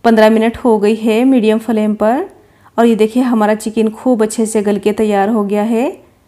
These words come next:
तो अब हम गैस फ्लेम थोड़ा सा बढ़ा लेंगे और इसको खूब अच्छे से भुंजाने देंगे।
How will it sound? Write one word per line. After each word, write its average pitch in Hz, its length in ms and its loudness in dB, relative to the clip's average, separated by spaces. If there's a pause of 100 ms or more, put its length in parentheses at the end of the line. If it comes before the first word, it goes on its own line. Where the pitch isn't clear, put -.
(480)
तो 247 100 2
अब 262 200 2
हम 269 160 2
गैस 240 240 0
फ्लेम 247 300 0
थोड़ा 220 340 0
सा 226 220 -2
बढ़ा 208 340 -2
लेंगे 208 420 0
और 220 160 2
इसको 220 240 -4
खूब 220 280 -2
अच्छे 196 220 -2
से 233 200 -2
भुंजाने 208 480 -2
देंगे। 196 520 -4